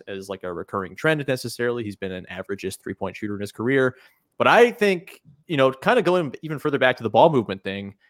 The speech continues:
he's gonna fit into basically any lineup they wanna run because he can stand anywhere, he can space, he can cut,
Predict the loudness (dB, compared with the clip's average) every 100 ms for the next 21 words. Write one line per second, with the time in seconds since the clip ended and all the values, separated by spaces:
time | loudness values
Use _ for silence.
0 | _ -6 -2 4 4 6 6 8 6 4
1 | 2 -2 -2 -2 -2 0 0 0 0 0
2 | 0 0 0 -2 -8 -6 -4 -4 -6 -8
3 | -8 -6 -6 -6 -6 -4 0 2 2 0
4 | 4 6 4 2 _ -10 -10 -10 -2 0
5 | 0 -2 -8 -8 -8 -2 4 4